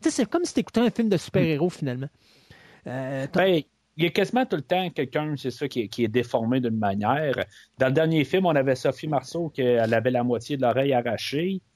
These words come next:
Speaker 1: Mais c'est
Speaker 2: Euh,
Speaker 1: pas assez pour lui donner une personnalité
Speaker 2: non.
Speaker 1: comme ça.
Speaker 2: Non, mais tu sais, dans, dans le dernier film,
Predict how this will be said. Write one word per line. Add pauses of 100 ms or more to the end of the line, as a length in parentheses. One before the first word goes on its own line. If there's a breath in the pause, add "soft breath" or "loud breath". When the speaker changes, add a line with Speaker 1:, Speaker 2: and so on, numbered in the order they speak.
(420 soft breath)
Speaker 1:
Mais
c'est
Speaker 2:
Euh,
Speaker 1:
pas
assez
pour
lui
donner
une
personnalité
Speaker 2:
non.
Speaker 1:
comme
ça. (1400 soft breath)
Speaker 2:
Non,
mais
tu
sais,
dans,
dans
le
dernier
film,